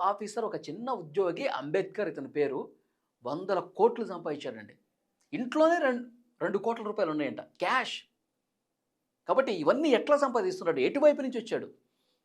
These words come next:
తీసుకొచ్చాడు ఇవన్నీ? So నిష్పక్షపాతంగా విచారణ చేయాలి.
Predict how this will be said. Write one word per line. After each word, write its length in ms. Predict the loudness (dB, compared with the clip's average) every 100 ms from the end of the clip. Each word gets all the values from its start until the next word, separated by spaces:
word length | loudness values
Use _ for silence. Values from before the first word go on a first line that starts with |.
| _
తీసుకొచ్చాడు 420 | -6 0 0 2 0
ఇవన్నీ? 220 | 0 -4 -8 -18 _ _ _ _ _ _
So 100 | -4 -2 -2 -6 -18 _ _ _ _ _
నిష్పక్షపాతంగా 920 | -14 -2 -2 0 2 2 2 2 4
విచారణ 400 | 4 2 -2 -2
చేయాలి. 320 | 0 0 0